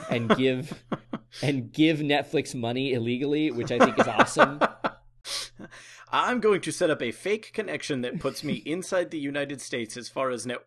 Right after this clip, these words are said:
Speaker 2: Netflix's servers can tell, and use credit cards such that I can actually pay you to get this service, even though it's actually illegal for me to do so, because I actually want to pay you for this service.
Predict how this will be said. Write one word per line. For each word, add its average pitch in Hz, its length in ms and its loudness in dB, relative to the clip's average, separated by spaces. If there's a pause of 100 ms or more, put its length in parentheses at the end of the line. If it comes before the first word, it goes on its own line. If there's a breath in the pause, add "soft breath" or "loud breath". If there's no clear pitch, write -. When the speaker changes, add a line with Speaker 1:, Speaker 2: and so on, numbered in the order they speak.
(120)
Speaker 2:
Netflix's 135 760 -8
servers 131 360 -4
can 113 200 -6
tell, 98 480 -4
and 113 260 -4
use 117 220 -6
credit 180 360 -2
cards 120 400 0
such - 360 -6
that 117 240 -4
I 110 100 -4
can 120 160 -6
actually 131 520 -6
pay 175 240 0
you 120 360 -4 (240 loud breath)
to 151 100 -2
get 202 240 -4
this 202 160 2
service, 185 460 0
even 160 240 -4
though 165 140 2
it's 156 140 -4
actually 143 420 -4
illegal 151 360 0
for 143 200 0
me 135 160 -4
to 127 100 -8
do 123 220 -8
so, 113 240 -4
because 147 300 -6
I 220 100 2
actually 233 480 2
want 196 240 0
to 190 100 0
pay 185 140 -2
you 190 200 0
for 175 200 0
this 160 200 -4
service. 151 480 -2